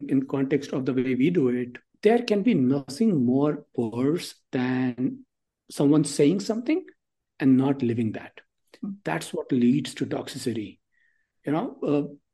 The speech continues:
Speaker 1: I'm a father. I have a seven-year-old. And my seven-year-old girl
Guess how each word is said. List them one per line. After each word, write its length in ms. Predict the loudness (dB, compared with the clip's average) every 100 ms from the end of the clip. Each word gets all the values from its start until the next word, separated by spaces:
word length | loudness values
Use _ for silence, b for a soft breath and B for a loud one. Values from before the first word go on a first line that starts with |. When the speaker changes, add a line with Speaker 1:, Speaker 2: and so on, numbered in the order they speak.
| -2
Speaker 1:
I'm 140 | 0
a 120 | 0
father. 380 | 2 2 2 -2 -2
I 40 |
have 120 | -2
a 40 | 0
seven-year-old. 720 | 2 4 6 6 2 -4 -12 _ _ _ b b _ -4
And 280 | 2 6
my 100 | 6
seven-year-old 680 | 4 4 6 6 6 4 2
girl 420 | 0 -2 0 -2